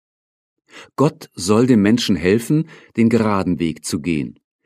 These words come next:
Dieser gerade Weg ist ein Leitmotiv des Korans. Er wird im letzten, vergleichsweise langen Vers der Eingangssure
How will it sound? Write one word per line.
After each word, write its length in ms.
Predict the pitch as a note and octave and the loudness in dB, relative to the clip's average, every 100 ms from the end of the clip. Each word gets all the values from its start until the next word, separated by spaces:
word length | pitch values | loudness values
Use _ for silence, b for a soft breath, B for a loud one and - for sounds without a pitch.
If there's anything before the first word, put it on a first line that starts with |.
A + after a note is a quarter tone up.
| _ - | _ -2
Dieser 320 | B2 A#2 A#2+ | 0 2 0
gerade 400 | G#2+ G#2 G2 E2 | 2 0 0 0
Weg 380 | F#2+ C3+ - - | 0 -2 -4 -8
ist 260 | A2+ - | -8 -4
ein 140 | A2 G2+ | -2 0
Leitmotiv 720 | F#2+ F2+ F#2 - - E2+ - | 0 -2 -4 -6 -6 -8 -6
des 160 | F2 | -8
Korans. 600 | - A#2 F2 C#2 B1+ - - _ _ b b b | -4 -4 -2 -6 -10 -16 -18 _ _ b b b
Er 160 | - B2 | -4 0
wird 200 | D#3 E3 | 0 0
im 180 | - B2 | -2 0
letzten, 520 | C3 C#3+ - D3 C#3+ | 0 -2 -6 -2 -2
vergleichsweise 760 | B2+ G2 G#2 A#2+ - G#2 F#2+ G2 | -2 -2 0 -2 -2 -4 -2 -2
langen 400 | F#2+ G#2+ B2 A#2+ | 0 2 0 0
Vers 580 | - F2 A2 A#2 - | -4 -4 -4 -6 -8
der 300 | - F#2+ F#2 | -6 -4 -2
Eingangssure 960 | D#2+ G#2+ A#2+ E2+ D#2+ - G2+ G#2 G#2+ | -2 -2 -2 -4 -6 -4 -2 0 0